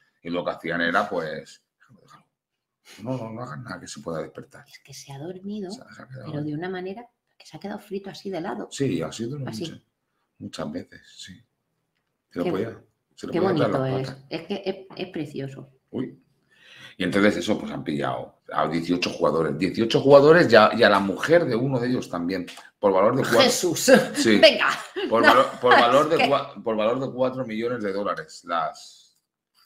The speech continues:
Speaker 1: la, la estafa. Bueno, ya veremos cómo acaba esto.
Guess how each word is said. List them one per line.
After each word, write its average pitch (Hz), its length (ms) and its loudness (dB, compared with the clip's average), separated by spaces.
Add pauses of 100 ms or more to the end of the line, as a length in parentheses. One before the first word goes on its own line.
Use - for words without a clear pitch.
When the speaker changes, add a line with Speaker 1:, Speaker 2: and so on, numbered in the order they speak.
Speaker 1:
la, 85 420 -4
la 82 120 -4
estafa. 80 400 -6
Bueno, 90 220 -6
ya 98 100 -4
veremos 85 340 -10
cómo - 160 -20
acaba - 240 -20
esto. - 200 -20